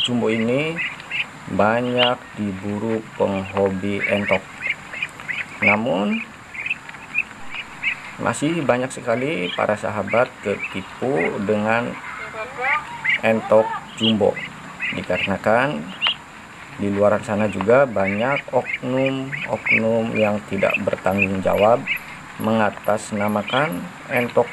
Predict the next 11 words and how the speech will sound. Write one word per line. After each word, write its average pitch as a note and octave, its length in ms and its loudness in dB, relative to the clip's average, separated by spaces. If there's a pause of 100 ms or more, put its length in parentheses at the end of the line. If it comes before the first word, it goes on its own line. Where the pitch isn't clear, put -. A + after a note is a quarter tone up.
(100)
jumbo, A2 560 6 (480)
namun G#2+ 560 4
kenyataannya G#2+ 880 2 (720)
hanya A2 560 2
entok G2+ 480 2 (160)
rambon F#2+ 720 2
biasa. F#2 400 2 (1700)
Di A2 80 0
sini D#3+ 400 2
saya B2 400 4
akan E3 400 2